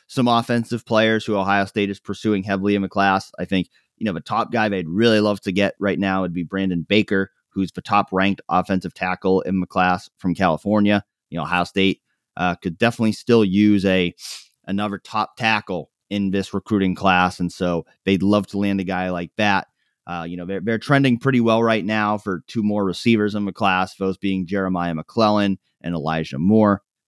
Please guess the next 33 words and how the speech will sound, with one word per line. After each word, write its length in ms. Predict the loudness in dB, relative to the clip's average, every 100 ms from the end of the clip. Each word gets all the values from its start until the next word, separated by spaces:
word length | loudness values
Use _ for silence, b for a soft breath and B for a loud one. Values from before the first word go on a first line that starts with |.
| -12
Uh, 140 | -10
Damarian 560 | -6 -4 -2 -2 -4 -4
Witten, 460 | 0 0 2 0
the 100 | 0
tight 320 | -4 -2 0 0
end 340 | 0 -2 -6 _ _
from 480 | _ -2 0 0 -2 -6
Glenville, 720 | -2 2 4 6 4 4 2 -4 _
uh, 240 | 0 2 2
also 300 | 0 0 0
remains 420 | 0 0 0 0
a 100 | -2
top 320 | -4 -4 -4
target 440 | -6 -4 -4 -4 -8 _
for 160 | -4
the 100 | -4
Buckeyes 680 | -2 -4 -2 0 2 0 -4 _ _ _
on 320 | -2 2 2 0
the 160 | -2
offensive 560 | -2 -2 -2 -4 -4 -8
side 420 | -2 0 2 0 -2
of 140 | -4
the 100 | -4
ball. 360 | -2 -2 -2 -4
But 180 | -6 -8 b b _ -4
defense 560 | 2 2 4 2 0
is 160 | -4 -4
really 400 | -2 2 2 2
the 160 | 0
big 280 | -4 -8 -20 _
priority 540 | -2 2 4 4 4 2
right 260 | 2 0
now 360 | -2 -4 -4